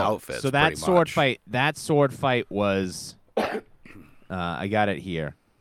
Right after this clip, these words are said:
Speaker 2: Uh, Tom visits Sophia's cousin, Missus Fitzpatrick, to ask her to speak on his behalf to Sophia. Mister Fitzpatrick sees him leaving and assumes,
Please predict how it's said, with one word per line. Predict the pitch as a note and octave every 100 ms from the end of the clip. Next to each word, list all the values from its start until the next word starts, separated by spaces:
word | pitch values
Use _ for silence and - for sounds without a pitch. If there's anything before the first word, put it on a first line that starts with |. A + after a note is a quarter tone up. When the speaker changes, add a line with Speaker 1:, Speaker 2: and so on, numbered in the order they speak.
| _ _ _ _
Speaker 2:
Uh, | F#2 F2+ F2+
Tom | - D3+ E3
visits | C3 C#3 B2 A2+
Sophia's | - A2 - C#3 C#3 B2 -
cousin, | - A#2 G#2+ G2+ A2
Missus | B2+ - A#2 -
Fitzpatrick, | G#2 - G#2 F#2 G2 -
to | E2
ask | G#2+ A2
her | G2+
to | G2
speak | - C#3+
on | C3
his | A#2
behalf | G2 G#2+ F#2+
to | G2+
Sophia. | - F2 - D2+ D2
Mister | C3+ - E3+
Fitzpatrick | D3+ - - A#2+ A2
sees | - - D3+ D3+
him | C#3
leaving | A2+ G#2+ G#2
and | G2
assumes, | - B2+ B2 B2